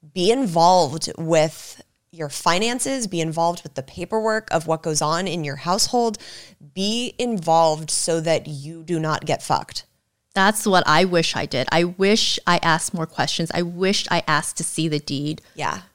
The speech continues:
Speaker 2: the first year we were married. I wish I asked to even be on a utility bill. We didn't even have a joint account because he refused to open one with me. And, and
Speaker 1: Mm.
Speaker 2: when I think back, I almost was like, "How could I let that happen?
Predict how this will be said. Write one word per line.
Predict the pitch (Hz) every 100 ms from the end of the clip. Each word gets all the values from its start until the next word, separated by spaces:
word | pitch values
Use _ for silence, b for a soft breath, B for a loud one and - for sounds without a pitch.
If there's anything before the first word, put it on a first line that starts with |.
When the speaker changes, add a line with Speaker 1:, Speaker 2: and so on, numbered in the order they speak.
| _ _
Speaker 2:
the | 185
first | - 175 165 -
year | 170
we | 165 160
were | 151
married. | 151 151 131 131
I | - 160
wish | 165 180 190 - - - b b b b b _ _ _ -
I | 170
asked | - 165 170 -
to | - 190
even | 190 202
be | 196 196 190
on | 175
a | 175
utility | 170 - 202 196 175
bill. | 151 - 50 - _ _
We | 208
didn't | 226 269
even | 254 214
have | 208 202
a | 190
joint | - 180 160
account | - - 170
because | - - 160
he | 165
refused | 156 - 160 151 -
to | 156
open | 156 -
one | 170
with | - -
me. | 175 -
And, | 208 214
and | 214 220 214
Speaker 1:
Mm. | 202
Speaker 2:
when | 214
I | 214
think | 214 - 247 240
back, | - 156 180 254 - b b b b b _ -
I | 214
almost | 220 233 247 -
was | 214
like, | 202
"How | - - 208
could | 214 226 208
I | 208
let | 185 175
that | 180 170
happen? | - 185 - - -